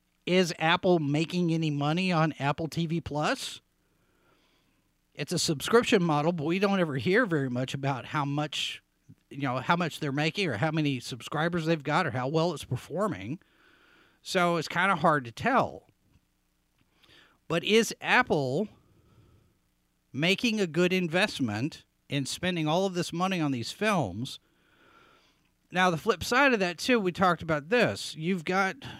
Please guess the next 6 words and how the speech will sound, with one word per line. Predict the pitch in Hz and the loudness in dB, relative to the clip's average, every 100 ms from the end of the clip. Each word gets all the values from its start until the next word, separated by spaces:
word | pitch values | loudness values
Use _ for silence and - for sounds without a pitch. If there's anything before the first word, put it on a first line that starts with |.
| - - - | -20 -20 -10
uh, | 151 139 131 | -6 -4 -4
you've | 127 151 139 | -6 -6 -6
got | 156 185 190 - | -2 0 0 -2
films | 180 165 160 127 | 0 2 0 -2
like, | 143 156 165 - - - - | 2 4 4 0 -10 -16 -12
uh, | 139 135 127 | -8 -4 -6